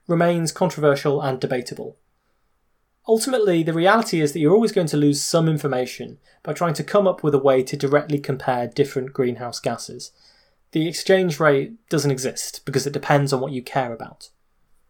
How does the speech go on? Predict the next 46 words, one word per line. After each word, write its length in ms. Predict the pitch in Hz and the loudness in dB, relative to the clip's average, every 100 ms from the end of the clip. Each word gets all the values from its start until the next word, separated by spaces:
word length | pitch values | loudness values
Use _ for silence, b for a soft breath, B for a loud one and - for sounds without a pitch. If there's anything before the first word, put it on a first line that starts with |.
| _ _ _ _ _ _ _ - | _ _ _ _ _ _ _ 2
Clearly, 340 | 185 208 156 | 4 6 6
when 200 | 143 143 | 4 4
they 220 | 139 131 | 4 2
have 260 | 131 156 151 | 2 0 2
these 180 | 127 - | -4 0
different 300 | 143 147 139 | -2 -2 -4
behaviours, 640 | 143 160 143 - 127 - _ _ _ - | 0 0 0 -6 -8 -10 _ _ _ -6
in 60 | |
some 180 | 156 233 | 0 4
ways 220 | 190 156 | 4 4
it 80 | 170 | -2
doesn't 200 | 175 165 | -2 0
mean 180 | 160 151 | 0 2
a 40 | |
lot 220 | 170 156 | 2 0
to 80 | - | -2
say 320 | 135 139 123 | -4 -2 -2
that 180 | 123 - | -4 0
methane 440 | 143 139 143 123 117 | 0 0 -2 -4 -6
is 120 | - | -6
many 200 | 131 127 | -4 -4
times 360 | - 123 120 | -4 -4 -4
more 140 | 127 123 | -8 -4
powerful 460 | 135 123 113 120 | -2 -2 -2 -10
as 100 | 117 | -10
a 40 | - | -2
greenhouse 420 | 135 123 123 117 | -2 -2 -4 -6
gas 260 | 127 117 - | -8 -8 -10
than 140 | 127 | -12
C 200 | - 127 | -4 -4
O 20 | 117 | -4
two, 320 | - 120 - b b b b - | -4 -6 -8 b b b b -2
without 340 | 147 147 147 | 2 2 2
defining 440 | 143 156 143 135 131 | -4 0 2 0 -4
the 80 | |
time 320 | 131 147 139 131 | -4 0 0 0
you 120 | 127 | -4
care 340 | - 127 123 | -2 0 0
over, 400 | 113 110 113 117 _ _ _ | -2 -4 -6 -8 _ _ _
or 120 | 139 123 | -6 -2
whether 200 | 127 123 | 0 0
you 120 | 123 | -4
prioritise 720 | - 127 127 127 127 117 117 | -2 2 2 0 -2 -4 -6
short-term 560 | - 139 135 - 120 120 | -2 -2 0 -2 -4 -2
warming 400 | 123 120 117 117 | -2 -2 -4 -6
or 220 | 113 | -10